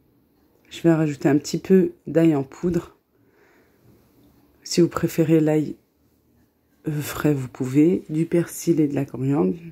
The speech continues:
Voilà, un petit peu d'herbe. Je viens bien mélanger et je viens réduire vraiment en petits hachis.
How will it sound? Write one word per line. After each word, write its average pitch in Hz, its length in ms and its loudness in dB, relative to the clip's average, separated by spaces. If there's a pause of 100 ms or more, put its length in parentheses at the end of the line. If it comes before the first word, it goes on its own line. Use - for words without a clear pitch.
(320)
Voilà, 143 140 -8
un 143 40 -2
petit - 160 -10
peu 131 140 -6
d'herbe. 156 400 0 (1120)
Je - 100 -20
viens 151 140 2
bien 165 300 4
mélanger 160 800 0 (120)
et 151 60 -12
je 147 100 -10
viens 156 220 -4
réduire 156 600 0
vraiment 151 600 4
en 131 60 -6
petits 175 520 -2
hachis. 180 580 0